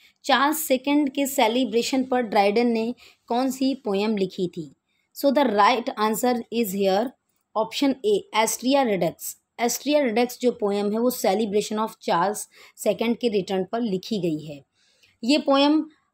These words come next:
आ, सिक्सटीन सिक्सटी में आई थी और इसके बाद एन एस मिराबेलेस, ये है सिक्सटीन सिक्सटी सेवन में और Absalom and Achitophel ये सिक्सटीन एटी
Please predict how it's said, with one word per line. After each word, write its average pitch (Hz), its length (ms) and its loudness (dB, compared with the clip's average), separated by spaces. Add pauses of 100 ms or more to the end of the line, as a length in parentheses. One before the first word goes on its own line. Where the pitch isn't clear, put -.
आ, 190 160 2
सिक्सटीन 269 480 0
सिक्सटी 254 460 -2
में 240 400 0
आई 190 180 -2
थी 226 420 -8 (220)
और 185 360 4 (280)
इसके 262 260 -2
बाद 262 380 2
एन 240 140 4
एस 269 180 0
मिराबेलेस, 254 640 4
ये 254 200 4
है 262 120 2
सिक्सटीन 240 400 -4
सिक्सटी 208 380 -10
सेवन 226 400 2
में 262 360 2 (640)
और 190 480 0 (320)
Absalom 285 580 2
and 262 360 2
Achitophel 277 520 0
ये 277 60 2
सिक्सटीन 254 600 -2
एटी 285 500 -2